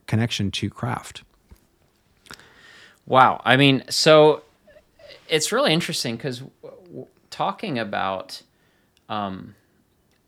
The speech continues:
Speaker 2: uh, engagement, you know, when w-, we say about engaging with an operation, or, uh, we were talking earlier about the draw knife or the chisel or even the cane, right? That, that is a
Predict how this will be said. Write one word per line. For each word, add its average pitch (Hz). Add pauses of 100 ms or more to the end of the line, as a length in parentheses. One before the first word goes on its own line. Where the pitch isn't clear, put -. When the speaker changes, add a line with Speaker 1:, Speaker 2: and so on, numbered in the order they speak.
(100)
Speaker 2:
uh, - (540)
engagement, 104 (200)
you 104
know, 92
when 98
w-, 98
we 101
say 104
about 92
engaging 98
with 92
an 98
operation, 92
or, 92 (140)
uh, - (120)
we 98
were 95
talking 98
earlier 98
about 87
the 98
draw 101
knife 90
or 95
the 90
chisel 117
or 98
even 101
the 92
cane, 95 (160)
right? 98
That, 110 (500)
that 117
is 110
a 95